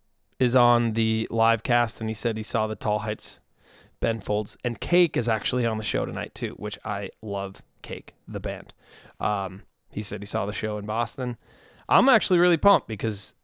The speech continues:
they're playing at Ascend, which is a similar s-, like, sh-, style venue here, like a shed, like a small shed, kinda like Great Woods, but a little smaller. Um,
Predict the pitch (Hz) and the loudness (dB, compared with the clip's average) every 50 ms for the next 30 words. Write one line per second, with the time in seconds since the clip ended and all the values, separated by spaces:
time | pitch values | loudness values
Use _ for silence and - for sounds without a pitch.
0 | _ - 131 131 147 - - 156 156 147 147 143 139 131 113 110 - - 143 139 | _ 2 4 4 4 6 4 4 6 6 6 4 4 2 0 -2 0 2 4 6
1 | 143 139 135 131 127 117 - - 117 110 104 98 - - 127 123 120 117 117 107 | 6 6 4 4 2 2 0 0 -2 -2 -2 -2 -2 0 0 2 2 0 0 -2
2 | - - - - _ _ _ - 113 110 101 - - - - - - - - _ | -4 -6 -8 -8 _ _ _ -6 -4 -4 -4 -8 -14 -20 -16 -12 -12 -12 -12 _
3 | _ _ - - - - - 127 120 123 117 107 101 104 - - _ - _ _ | _ _ -12 -10 -8 -2 0 2 2 4 2 2 0 -2 -4 -8 _ -20 _ _
4 | _ - - 117 113 113 110 110 110 104 104 101 - - 113 107 107 101 104 101 | _ -12 -8 -4 -2 0 0 0 0 -2 -2 -4 -4 -4 -4 -2 -2 -2 -4 -6
5 | - _ _ _ _ _ - - - _ _ _ _ _ _ _ _ _ _ _ | -8 _ _ _ _ _ -20 -20 -20 _ _ _ _ _ _ _ _ _ _ _
6 | - 120 104 110 101 - - 143 127 127 131 131 127 123 - _ _ _ _ _ | -4 -4 -2 -2 -2 0 2 2 4 4 2 2 0 -4 -8 _ _ _ _ _
7 | _ - 123 113 - - - 143 131 135 139 135 - - 143 139 143 135 - - | _ -6 -6 -4 -4 -2 2 4 6 6 4 4 2 2 2 2 2 0 -2 -2
8 | 143 147 147 147 143 143 139 - - 143 147 151 135 147 151 147 135 - - _ | 0 2 4 4 4 2 2 2 2 2 2 2 4 2 2 2 0 -4 -10 _
9 | - - - _ _ _ - - 104 113 113 117 110 - - 110 113 113 117 120 | -8 -8 -8 _ _ _ -8 -4 -4 -2 -2 -2 -4 -4 -4 -2 0 2 2 0
10 | 117 - - - _ - - - - - - _ _ - 107 107 107 101 101 98 | 0 -4 -10 -20 _ -20 -20 -20 -20 -20 -20 _ _ -4 -2 0 0 0 -2 -4
11 | 98 - | -8 -12